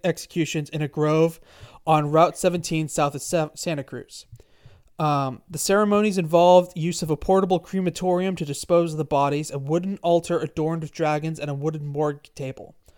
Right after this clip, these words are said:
There were as many as forty people in attendance at these sacrifices.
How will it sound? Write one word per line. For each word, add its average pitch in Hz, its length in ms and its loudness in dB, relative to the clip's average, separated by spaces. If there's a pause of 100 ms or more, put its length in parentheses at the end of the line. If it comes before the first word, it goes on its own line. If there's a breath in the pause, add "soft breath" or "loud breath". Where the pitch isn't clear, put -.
(440 soft breath)
There 165 160 4
were 170 60 8
as 160 120 2
many 175 220 2
as 147 140 -2
forty 196 340 0
people 175 480 -2
in 160 100 -6
attendance 160 460 -6
at 143 80 -10
these 135 180 -8
sacrifices. 139 840 -8